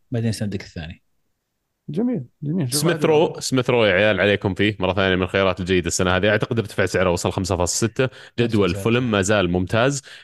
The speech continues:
Speaker 3: ميونيز نفس الشيء، ما سجل للحين مع فولم، قاعد يجيب نقطتين، نقطتين، لكن مرة ثانية أعتقد إنه خيار رائع بعد. آه، فولم بشكل عام أول ست جولات الظاهر لهم مرة جيدة، مباريات سهلة كلها،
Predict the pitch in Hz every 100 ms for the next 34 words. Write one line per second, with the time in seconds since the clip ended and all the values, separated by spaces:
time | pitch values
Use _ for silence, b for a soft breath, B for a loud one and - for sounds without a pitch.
0 | - 113 139 160 147 127 123 127 - 107
1 | 113 117 127 107 110 101 98 110 101 85
2 | - 123 151 104 92 92 95 82 98 92
3 | 107 101 107 98 98 98 135 120 98 117
4 | 101 95 110 120 113 92 92 - 95 90
5 | - 95 95 98 95 90 90 107 143 B
6 | B B _ - 92 92 - 156 156 139
7 | 135 127 110 131 175 - 127 120 - 123
8 | 113 107 107 95 95 101 101 120 127 151
9 | - 135 135 113 104 113 110 110 104 110
10 | 110 - 131 101 101 123 117 110